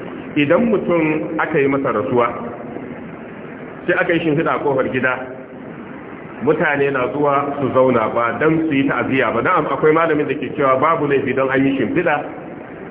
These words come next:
babu laifi don an yi shimfiɗa. Abin da aka hana shi ne zaman. Don haka inda za a yi shimfiɗar sai wani ya zo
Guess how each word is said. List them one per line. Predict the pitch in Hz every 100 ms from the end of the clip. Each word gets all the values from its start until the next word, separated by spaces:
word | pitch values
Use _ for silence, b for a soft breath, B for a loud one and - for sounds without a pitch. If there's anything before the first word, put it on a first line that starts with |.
| - - - -
babu | 135 139 127
laifi | 117 98 101
don | 123 131
an | 135
yi | 131 131
shimfiɗa. | 110 120 113 107
Abin | 117 170 165
da | 151
aka | 156 151
hana | 160 180 139 -
shi | 151
ne | 143 139
zaman. | 143 156 151 - - - - - - - - - - -
Don | 165
haka | 208 208
inda | 170 202 214 190
za | 156 160
a | 151
yi | 147
shimfiɗar | 139 156 135 120
sai | 151
wani | 160 170
ya | 170
zo | 165 165